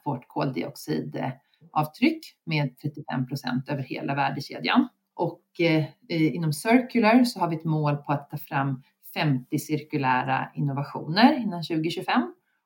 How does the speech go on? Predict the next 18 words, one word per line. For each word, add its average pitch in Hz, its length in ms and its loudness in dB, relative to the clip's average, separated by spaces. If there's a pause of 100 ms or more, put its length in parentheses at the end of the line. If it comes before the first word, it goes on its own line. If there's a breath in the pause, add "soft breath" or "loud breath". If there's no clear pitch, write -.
(140)
Och 240 320 4
inom 208 300 2
People 147 380 0
så 147 160 -8
ska 151 200 -2
vi 151 340 2 (180)
nå 208 420 6
och 196 100 6
göra 175 360 4
det 180 160 0
möjligt 208 680 8
för 147 280 2
fem 151 440 2
miljoner 143 840 2 (200)
anställda 147 760 4
och - 120 -6
kunder 135 680 0
att 151 220 -4